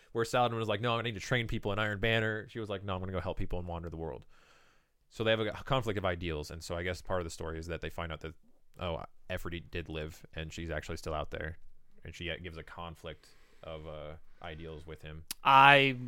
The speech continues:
Speaker 2: well, that's the biggest selling point for me, because I love, I love talking about ideology,
Speaker 1: Mm-hmm.
Speaker 2: especially with him, between two characters. Again, the whole reason why I defend fucking Man of Steel is because of that
Speaker 1: You're
Speaker 2: ig-,
Speaker 1: right.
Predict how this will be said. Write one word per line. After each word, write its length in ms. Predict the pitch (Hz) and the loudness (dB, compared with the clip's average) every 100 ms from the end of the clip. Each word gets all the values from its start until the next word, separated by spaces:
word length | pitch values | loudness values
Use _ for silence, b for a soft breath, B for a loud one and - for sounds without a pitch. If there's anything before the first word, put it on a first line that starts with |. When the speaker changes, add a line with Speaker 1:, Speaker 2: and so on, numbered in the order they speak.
| 117 | 0
Speaker 2:
well, 140 | 139 | 2
that's 320 | 123 143 165 | 10 10 10
the 140 | 156 143 | 4 6
biggest 280 | 147 147 | 6 6
selling 240 | 156 156 143 | 6 6 8
point 200 | 151 143 | 6 4
for 100 | 131 | 2
me, 160 | 170 | 2
because 300 | 175 131 147 | 2 4 8
I 100 | 143 147 | 10 12
love, 680 | 147 151 151 147 135 - - - | 12 12 12 12 8 0 -14 6
I 100 | 143 | 10
love 220 | 151 147 | 10 8
talking 340 | 147 123 127 123 | 8 6 6 0
about 220 | 117 117 | 2 2
ideology, 640 | 113 113 110 110 113 127 | 2 0 -4 -2 -2 0
Speaker 1:
Mm-hmm. 80 | 156 | 0
Speaker 2:
especially 420 | - 117 - 123 | 2 2 4 2
with 160 | 117 113 | 2 0
him, 200 | 110 113 | -2 0
between 300 | - - 120 | 0 2 0
two 140 | 113 123 | -2 -2
characters. 540 | 131 - - 170 160 b b b - | 0 0 0 -2 -2 b b b 2
Again, 380 | 147 196 170 - b b | 10 12 12 6 b b
the 80 | - | 4
whole 220 | 151 190 | 10 12
reason 420 | 208 220 220 202 190 | 12 12 12 12 12
why 180 | 180 180 | 12 12
I 80 | |
defend 480 | 170 156 196 196 175 | 8 8 8 8 6
fucking 500 | 170 165 165 156 147 | 10 10 10 8 8
Man 240 | 143 160 170 | 10 12 12
of 120 | 147 | 8
Steel 420 | - 190 156 135 | 10 12 12 10
is 160 | 135 - | 6 4
because 420 | 151 - 175 156 | 2 10 10 10
of 140 | 117 | 4
that 220 | 123 110 101 | 4 4 2
Speaker 1:
You're 120 | 92 | 2
Speaker 2:
ig-, 40 | |
Speaker 1:
right. 160 | 87 | 2